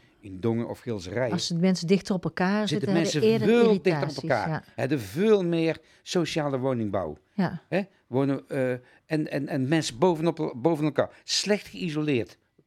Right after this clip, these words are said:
Speaker 1: Of helemaal niet goed geïsoleerd. Ja, dat draagt er wel toe bij
Speaker 2: Ja.
Speaker 1: dat er irritaties kunnen, kunnen ontstaan.
Speaker 2: Ja,
Speaker 1: Hè?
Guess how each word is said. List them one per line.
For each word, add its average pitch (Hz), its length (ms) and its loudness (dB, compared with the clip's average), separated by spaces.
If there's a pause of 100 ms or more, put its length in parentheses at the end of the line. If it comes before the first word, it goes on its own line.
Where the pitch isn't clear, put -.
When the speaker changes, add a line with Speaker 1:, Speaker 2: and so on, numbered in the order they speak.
Speaker 1:
Of - 160 -16
helemaal 143 320 -2
niet 123 140 -2
goed 120 140 -8
geïsoleerd. 123 480 -6 (320)
Ja, 135 120 -4
dat 143 180 -2
draagt 160 280 -2
er 139 80 -4
wel 175 160 -2
toe 113 120 -8
bij 135 380 0 (280)
Speaker 2:
Ja. 190 300 -2
Speaker 1:
dat 143 180 -2
er - 80 -6 (280)
irritaties 143 1080 -2
kunnen, 110 360 -2 (420)
kunnen 110 300 -2
ontstaan. 92 520 -6 (120)
Speaker 2:
Ja, 202 120 0
Speaker 1:
Hè? 254 80 -2